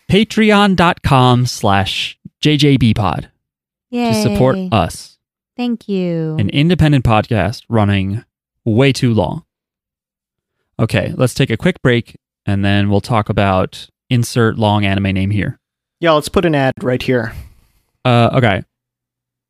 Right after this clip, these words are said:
Speaker 1: All right, folks, let's talk about this movie.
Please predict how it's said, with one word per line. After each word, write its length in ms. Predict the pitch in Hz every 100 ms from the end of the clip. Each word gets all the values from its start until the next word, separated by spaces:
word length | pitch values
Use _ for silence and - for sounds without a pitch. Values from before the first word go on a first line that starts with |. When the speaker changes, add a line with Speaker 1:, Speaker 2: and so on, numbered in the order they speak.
| _ _ _ _ _ _ _ _ _ _ _ _ _ _ _ _ _ _ _ _ _ -
Speaker 1:
All 80 | 180
right, 160 | 143
folks, 320 | - 110 -
let's 160 | 185 208
talk 220 | 175 175
about 260 | 143 135 -
this 200 | 127 -
movie. 480 | 113 101 101 98